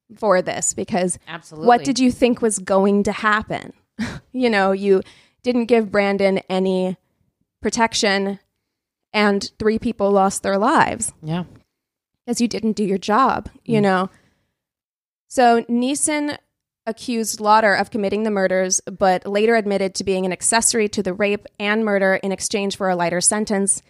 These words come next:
Speaker 1: He testified against Lauder and was sentenced to life in prison. Lauder was found guilty of murder and sentenced to death, but later on in two thousand seven,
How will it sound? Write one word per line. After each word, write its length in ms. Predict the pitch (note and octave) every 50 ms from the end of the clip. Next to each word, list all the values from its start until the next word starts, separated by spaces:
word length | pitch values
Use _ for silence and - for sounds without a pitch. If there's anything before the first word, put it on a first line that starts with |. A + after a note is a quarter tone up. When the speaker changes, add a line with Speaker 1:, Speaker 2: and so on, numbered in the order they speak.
| _ _ _ _ _ _ _ _
Speaker 1:
He 140 | - G#3+
testified 640 | G#3 - A3+ G#3+ - - A#3+ - F#3+ G3 G3+ G3+ - -
against 400 | - G3+ - F#3+ G#3 A3+ - -
Lauder 500 | B3+ A3+ G#3+ A3+ B3 C#4 C#4+ C#4+ C#4+ C#4 -
and 380 | - A3 G#3 G#3 G#3 G#3 G3+ - -
was 400 | - G3+ G3+ G3+ G3 G3 G3 - - -
sentenced 580 | - - G#3 G3+ G3+ A3 G#3+ G#3 G#3 - - -
to 100 | - A3
life 300 | G3 F#3 F3 F3 F3+ -
in 100 | F#3+ F3+
prison. 420 | - F#3 E3+ - - - - G#2+ - _ _ _ _ _ _ _ _ _ _ _ _ _ _ _ _ _ _ _ _
Lauder 340 | A#3 A#3 A#3+ C4 C#4 D4 D4
was 200 | C4+ B3+ - -
found 280 | - A#3 A3 A3 A3
guilty 480 | G#3 A3 G#3+ G#3+ - - A#3 A3 G#3+ G#3+ -
of 180 | G#3 G3 F#3
murder 320 | A3 B3 B3+ D4 D4+ D4+ D4
and 240 | C#4+ - A3+ A3+
sentenced 420 | - - G#3 G3 - G#3 G3 - -
to 60 | -
death, 540 | F3+ - A#3 A3+ F#3 D#3+ G3 A#3+ - _ - _ - - _ _ _ _ _ _
but 120 | A3+ G3
later 260 | - A3 A3 A3 A#3 A3+
on 280 | G#3+ G#3 G3+ G#3 G3+
in 120 | - G#3 G3+
two 120 | - A3
thousand 260 | G#3+ F#3 F#3 F3+ G3+
seven, 560 | G3 - - B3+ A#3 A3+ G#3+ G3+ G3+ G3+ G3+